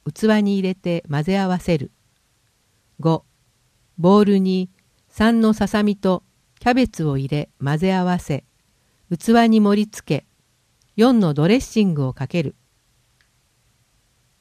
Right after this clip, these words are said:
自分の体重をビーエムアイ、体格指数で適正かどうか確認できます。目標とするビーエムアイは、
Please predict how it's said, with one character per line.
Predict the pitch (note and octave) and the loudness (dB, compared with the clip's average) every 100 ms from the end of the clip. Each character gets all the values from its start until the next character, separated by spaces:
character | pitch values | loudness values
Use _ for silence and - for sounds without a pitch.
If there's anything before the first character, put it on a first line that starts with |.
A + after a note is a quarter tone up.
| _ | _
自 | G3 | 0
分 | A3+ C#4 | 2 2
の | C#4 C#4 | 2 2
体 | B3+ B3+ | 0 0
重 | A3 A#3 A3+ | 2 2 4
を | G#3 G3+ - _ _ _ _ E3+ | 4 2 -4 _ _ _ _ 0
ビ | G#3+ B3 | 2 4
ー | B3+ | 4
エ | |
ム | A#3 G#3+ | 4 4
ア | F#3+ | 2
イ、 | D#3+ A2+ _ _ _ _ _ _ - | -2 -6 _ _ _ _ _ _ -4
体 | G#3+ B3+ | -2 0
格 | C4 C4 | -2 -2
指 | B3 - | -6 -6
数 | - G3+ D3+ | -4 -2 0
で | C#3 D3+ - _ _ _ - | -2 -6 -14 _ _ _ -4
適 | F#3+ - | -4 -4
正 | - C#4+ | -2 -2
か | D4 C#4 | 0 2
ど | C4+ | 2
う | A#3 | 0
か | C#3+ | -2
確 | - - G3 | -4 -2 0
認 | G3+ G3 | 2 2
で | F#3 | -2
き | - | -2
ま | F3+ E3+ | -2 -4
す。 | - _ _ _ _ _ _ _ _ _ _ - | -8 _ _ _ _ _ _ _ _ _ _ -2
目 | G3+ - | -2 -2
標 | D4 C#4+ | 0 0
と | C#4 C4+ | 0 -2
す | - A#3+ | 0 0
る | A#3+ | 2
ビ | G#3 A3+ A#3+ | 2 2 4
ー | |
エ | A#3 | 4
ム | A3+ | 4
ア | G#3+ | 2
イ | E3 | 2
は、 | C#3 B2+ | -2 -6